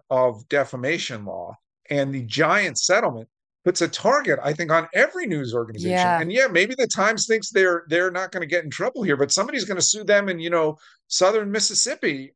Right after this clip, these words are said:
Speaker 1: and, you know, and, and we'll see what happens.
Speaker 2: Yeah, I agree. It's, as a journalist, you should not be rooting for this case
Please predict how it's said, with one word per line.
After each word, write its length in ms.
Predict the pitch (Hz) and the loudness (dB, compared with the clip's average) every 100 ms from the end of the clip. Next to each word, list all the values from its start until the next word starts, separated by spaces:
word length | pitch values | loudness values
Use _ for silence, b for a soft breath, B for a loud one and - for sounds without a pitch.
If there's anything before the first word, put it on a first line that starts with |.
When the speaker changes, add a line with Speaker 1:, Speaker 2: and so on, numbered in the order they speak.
| - | -4
Speaker 1:
and, 340 | 156 160 156 _ | -2 -2 -6 _
you 140 | 180 | -2
know, 160 | 180 165 170 | 0 0 0
and, 140 | 170 | 0
and 140 | 180 196 | 2 2
we'll 100 | 190 | 0
see 160 | 233 | 0
what 160 | 254 220 | 2 4
happens. 720 | 269 349 403 202 - - - _ _ _ | 2 0 -8 -12 -14 -14 -20 _ _ _
Speaker 2:
Yeah, 320 | 160 160 151 131 - | -2 2 2 -2 -4
I 140 | 180 | -2
agree. 360 | 185 196 196 143 | 0 2 2 2
It's, 300 | 160 160 - 156 175 - | -2 -2 -10 -12 -10 -4
as 140 | 208 | -2
a 40 | 208 | -2
journalist, 460 | 175 269 226 190 | -2 -2 -2 -4
you 80 | 208 | -6
should 120 | 190 | -4
not 120 | 202 | -4
be 120 | 214 165 | -2 -4
rooting 500 | 147 220 196 151 139 | -2 0 0 -4 -6
for 160 | 160 | -4
this 180 | 160 151 | -4 -4
case 400 | - 147 143 | -2 -2 -2